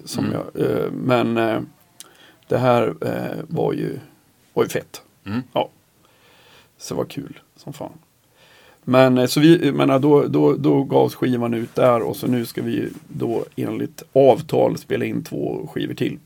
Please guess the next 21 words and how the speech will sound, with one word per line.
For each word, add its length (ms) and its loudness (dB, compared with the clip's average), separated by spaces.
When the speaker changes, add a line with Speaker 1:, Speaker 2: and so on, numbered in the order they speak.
Speaker 1:
på 200 -6
Prosthetic 400 -10
Records. 440 -10
Och 80 -4
det, 300 6
nu 380 2
vill 260 -2
vi 80 -2
ju 100 -2
mest 320 -2
ut 180 -8
och 60 -8
spela 420 0
den 100 -2
Speaker 2:
Ja. 140 2
Speaker 1:
här 180 4
skivan, 520 -2
eh, 320 -8
så. 240 -12
Speaker 2:
Men 160 0
hur, 120 4